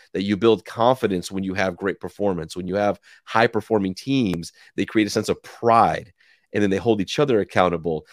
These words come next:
And that was a big unlock for me early on. And that's when I started to really understand that, like,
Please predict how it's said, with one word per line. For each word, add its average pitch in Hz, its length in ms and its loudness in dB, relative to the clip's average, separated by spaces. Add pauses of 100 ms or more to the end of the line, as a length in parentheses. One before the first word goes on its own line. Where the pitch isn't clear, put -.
And 98 100 2
that 127 120 8
was 135 100 4
a 123 60 2
big 113 320 4
unlock 101 400 2
for 92 180 -2
me 87 160 -4
early 90 300 0
on. 101 240 2
And 101 100 2
that's 123 180 4
when 110 120 0
I 95 40 4
started 101 200 0
to 95 80 -6
really 104 240 0
understand 95 540 -2
that, 95 100 -6
like, 90 200 -2